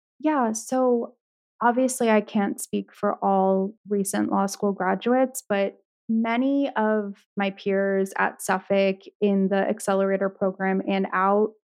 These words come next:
a lot of us who go into small firms, and a lot of graduates from Suffolk do work at small, um, and solo firms in the Massachusetts, Greater Boston area.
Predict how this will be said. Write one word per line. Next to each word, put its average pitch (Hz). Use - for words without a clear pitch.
a 233
lot 240
of 330
us -
who 240
go 208
into 208
small 196
firms, 196
and 202
a 196
lot 190
of 190
graduates 196
from 196
Suffolk 190
do 185
work 185
at 196
small, 190
um, 185
and 196
solo 190
firms 190
in 190
the 180
Massachusetts, 185
Greater 190
Boston 185
area. 202